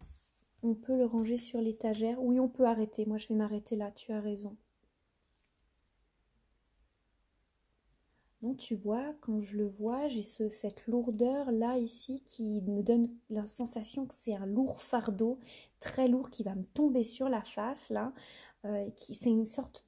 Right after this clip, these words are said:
de, de gros pavé, euh, vraiment, qui est très, très lourd dans mon estomac. Non, non, oh, euh, non. <laughs> Je, je suis, je suis mal, là. J'ai, j'ai vraiment mal à, mal au bidou. Alors que là, je suis plutôt bien dans mes pompes, hein.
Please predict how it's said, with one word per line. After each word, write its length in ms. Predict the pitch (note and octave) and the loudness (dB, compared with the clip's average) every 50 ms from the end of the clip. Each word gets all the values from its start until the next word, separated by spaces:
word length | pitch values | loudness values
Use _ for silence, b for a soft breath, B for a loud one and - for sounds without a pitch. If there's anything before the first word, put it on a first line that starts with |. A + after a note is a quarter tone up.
| - | 0
de, 120 | G#3+ G#3 G#3 - _ _ _ _ _ _ _ - | 0 0 0 -4 _ _ _ _ _ _ _ -8
de 140 | G3 A3 G#3 | -4 -4 -4
gros 320 | G#3 - - - D#4+ F4 | -2 -2 0 2 2 2
pavé, 640 | F4 - C#4+ C4 B3 G#3+ - - A#3 A#3 B3+ D4 D4 B B B B B B B - | 2 4 4 4 4 4 6 6 6 6 6 4 0 B B B B B B B -2
euh, 80 | A3 G#3+ | -2 -2
vraiment, 500 | G3 F#3+ A#3 A3+ B3+ B3 B3+ C4 C#4+ D4+ | -2 -2 0 2 4 4 4 4 2 0
qui 200 | - - B3 A3+ | 0 2 2 2
est 120 | A3+ - | 2 0
très, 160 | - - D4 C#4+ | -2 -6 -6 -6
très 220 | - - C4+ B3+ | -4 -2 0 0
lourd 160 | A#3+ C4+ A#3+ | 0 0 0
dans 120 | A#3 B3+ A#3+ | 2 4 6
mon 140 | A#3+ A#3 | 6 6
estomac. 360 | A#3 A3+ A3+ - A#3+ G3 - G3+ | 6 4 4 0 -2 -2 0 0
Non, 120 | A3+ B3+ | 2 4
non, 240 | C4 C4 B3+ B3+ - - | 4 4 2 2 2 2
oh, 240 | B3+ C4 B3+ - - | 2 2 2 2 2
euh, 300 | A#3+ A#3+ A#3 A3+ A3+ A3+ - | 4 4 6 6 4 4 2
non. 180 | A3+ G3+ F#3 - - _ | 0 0 0 -4 -4 _
<laughs> 640 | - A3+ A3 - E4+ - - - - - - - - - | 2 2 4 2 0 -2 -4 -8 -16 -16 -18 -12 -10 -6
Je, 720 | G#3 G#3 A3+ A#3 A#3 A#3 A3+ A3+ A3 A3 G#3+ G#3+ G#3+ A3+ | 0 4 6 8 8 8 8 8 8 6 6 4 4 2
je 100 | - - | 0 -4
suis, 360 | - - - A3+ A3+ A3+ A#3 A#3+ | -6 -4 0 2 2 2 2 0
je 60 | - | 0
suis 120 | - C4+ C4 | 4 6 8
mal, 220 | B3+ A#3 G#3+ G3+ | 8 8 6 4
là. 140 | G3+ G3 F#3+ | 2 0 -2
J'ai, 160 | F#3+ - A3+ | -6 -10 -8
j'ai 160 | G#3 - A3+ | -4 -2 0
vraiment 260 | A3+ A3 B3 B3+ C4+ | 2 4 4 6 6
mal 160 | C4 C4 B3+ B3 | 6 6 6 6
à, 140 | A#3+ - - - | 4 4 2 2
mal 180 | A3+ A#3 A#3 A#3 | 4 6 6 6
au 80 | A#3 | 6
bidou. 280 | A3+ A3 G#3 G#3 G#3 - - - B B B B B B B B B B B B B | 4 2 0 0 -2 -4 -8 -12 B B B B B B B B B B B B B
Alors 280 | A3+ A3+ A#3 A3+ - - | 2 2 4 2 2 0
que 120 | - B3 | 2 2
là, 160 | A#3 B3 C#4 C#4 | 4 4 2 2
je 100 | B3+ A#3+ | 2 2
suis 220 | A3+ - - A#3 | 0 0 0 -4
plutôt 400 | A3 - - A#3+ A#3+ - C4+ C4 | -4 -4 -4 -4 0 2 2 4
bien 260 | A#3 G#3+ A3+ A#3+ B3+ B3 | 4 6 6 6 6 6
dans 140 | B3 A#3+ | 6 6
mes 140 | A#3+ A#3+ A#3 | 8 6 6
pompes, 300 | A#3 - G#3 G3 F#3 - A3+ | 4 0 -4 -6 -4 -4 -4
hein. 140 | B3 D4+ | -4 -4